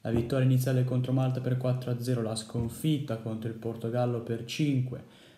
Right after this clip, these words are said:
a uno, oggi arriva questo pareggio che certifica il superamento dei gironi. Si arriva a pari punti con la Polonia, ma per un discorso di reti realizzate, perché la differenza reti per entrambe è zero,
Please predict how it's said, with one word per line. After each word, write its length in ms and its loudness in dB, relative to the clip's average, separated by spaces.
a 160 -2
uno, 520 4
oggi 280 2
arriva 260 0
questo 340 -4
pareggio 680 0
che 400 2
certifica 880 0
il 260 0
superamento 880 0
dei 200 2
gironi. 380 0
Si 120 -6
arriva 260 0
a 40 -2
pari 240 -4
punti 320 -2
con 160 -4
la 80 -2
Polonia, 520 2
ma 540 4
per 200 4
un 100 2
discorso 480 2
di 80 4
reti 400 4
realizzate, 640 2
perché 600 -4
la 100 -4
differenza 480 -2
reti 220 2
per 220 0
entrambe 640 2
è 200 -4
zero, 600 2